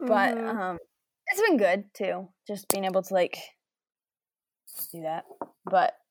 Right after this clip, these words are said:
Speaker 1: honestly, though, like, if you think about it, it's just such a blessing that we actually have the opportunity to
Speaker 2: I
Speaker 1: FaceTime
Speaker 2: know.
Speaker 1: people. Because,
Speaker 2: Yeah.
Speaker 1: like, ten years ago, nobody would have any communication for, like, school or stuff right now.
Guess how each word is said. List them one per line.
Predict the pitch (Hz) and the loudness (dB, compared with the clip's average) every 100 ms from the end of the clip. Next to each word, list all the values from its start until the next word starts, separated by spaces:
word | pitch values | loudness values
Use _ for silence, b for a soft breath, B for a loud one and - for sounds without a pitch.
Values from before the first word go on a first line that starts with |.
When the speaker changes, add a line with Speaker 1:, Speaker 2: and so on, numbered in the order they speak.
| _ _ _ _ _ _ - | _ _ _ _ _ _ 0
Speaker 1:
honestly, | 294 403 320 285 | 4 4 4 4
though, | 226 196 196 | 4 4 4
like, | 202 208 | 2 2
if | 208 | -2
you | 214 | -4
think | 247 233 | -4 -2
about | 190 175 | 0 0
it, | 185 | -2
it's | 208 220 | -4 -4
just | 220 | -4
such | 233 226 | -4 -2
a | |
blessing | 214 165 175 - 220 220 | -4 -4 -8 -6 -4 -4
that | 180 | -4
we | 185 | -2
actually | 175 175 - 190 175 | -2 -4 -8 -10 -10
have | - 180 180 214 214 - _ _ | -14 -8 -4 -4 -4 -14 _ _
the | - | -6
opportunity | 185 190 185 185 185 196 202 196 - _ _ - | -4 -6 -10 -10 -8 -6 -8 -8 -14 _ _ -14
to | - 214 | -6 -4
Speaker 2:
I | 330 339 | -2 -2
Speaker 1:
FaceTime | 240 370 277 | -2 -2 -4
Speaker 2:
know. | 277 | -4
Speaker 1:
people. | 277 247 587 - _ _ _ _ _ _ | -4 -8 -12 -12 _ _ _ _ _ _
Because, | 247 262 247 | -2 2 4
Speaker 2:
Yeah. | 349 277 - _ _ - - _ 247 | 2 0 -4 _ _ -20 -20 _ -6
Speaker 1:
like, | 262 247 | -6 -4
ten | - 277 | -2 0
years | 262 294 262 | 2 0 0
ago, | 196 190 190 - | 0 2 0 -2
nobody | 202 208 233 226 220 | -4 0 2 2 0
would | 202 | -2
have | 208 196 | -4 -4
any | 196 202 | -8 -8
communication | 190 185 180 185 190 - 196 180 | -10 -10 -10 -10 -10 -10 -12 -10
for, | 180 | -10
like, | 160 - | -10 -14
school | - 180 185 | -16 -10 -8
or | 180 | -8
stuff | 175 147 143 - | -10 -16 -16 -16
right | 147 - | -18 -18
now. | 101 170 | -20 -20